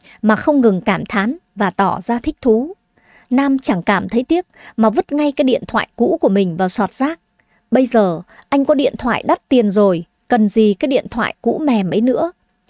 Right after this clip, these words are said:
Nhưng mà Nam đã quên mất rằng cái điện thoại mà anh vừa vứt đi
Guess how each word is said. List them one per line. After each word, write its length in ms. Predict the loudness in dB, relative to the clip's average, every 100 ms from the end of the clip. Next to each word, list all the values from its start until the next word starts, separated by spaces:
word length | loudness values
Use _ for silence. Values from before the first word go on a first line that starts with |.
| _ -6 0
Nhưng 160 | 2
mà 100 | 2
Nam 380 | 2 0 0 0
đã 100 | -2
quên 280 | 2 2 2
mất 140 | -2
rằng 320 | 0 0 -2 -8 -18 -6
cái 100 | -2
điện 180 | 0 0 0
thoại 260 | 0 0 -6 -2
mà 120 | -2
anh 240 | 0 -2 2
vừa 180 | 2
vứt 260 | 2 -2 0
đi 260 | 0 0